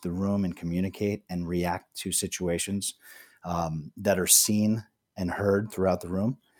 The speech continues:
So with that said, our architects really start with a floor plan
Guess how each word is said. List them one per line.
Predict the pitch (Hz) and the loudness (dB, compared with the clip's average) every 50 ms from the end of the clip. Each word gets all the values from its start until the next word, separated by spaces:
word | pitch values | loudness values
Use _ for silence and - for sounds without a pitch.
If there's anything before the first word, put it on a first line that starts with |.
| - - - - - - | -20 -20 -20 -20 -18 -4
So | - - 131 | 4 6 8
with | 127 147 175 - | 8 8 8 8
that | 175 156 143 - | 8 6 6 6
said, | - 165 160 107 | 4 4 6 6
our | - 101 110 | 6 6 6
architects | 113 117 - 117 - - 113 107 - - - | 4 4 2 -2 -2 0 -2 0 -2 -2 0
really | 110 120 131 131 110 101 | 2 4 6 4 4 2
start | - - - 113 110 - | 2 0 2 2 2 2
with | 127 113 104 | 2 0 0
a | 107 | 0
floor | - - 110 110 120 | -2 0 2 2 2
plan | 120 - 135 139 143 147 143 131 | 2 2 2 2 2 0 -2 -4